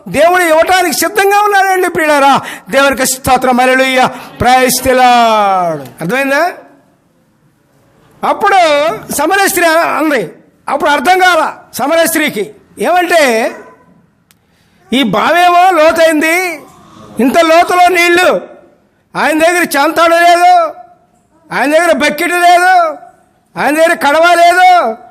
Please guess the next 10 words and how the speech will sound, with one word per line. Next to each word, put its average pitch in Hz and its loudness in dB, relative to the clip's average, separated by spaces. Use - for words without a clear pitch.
"దేంతో 359 0
తోడు 349 2
నాకు 339 0
ఇస్తాడబ్బా?" 330 0
అని 359 -6
అనుకుంది. 339 -2
ఇక్కడ 370 -2
కండిషన్ 381 -2
చెప్పాడు 320 -2
దేవుడు. 269 -2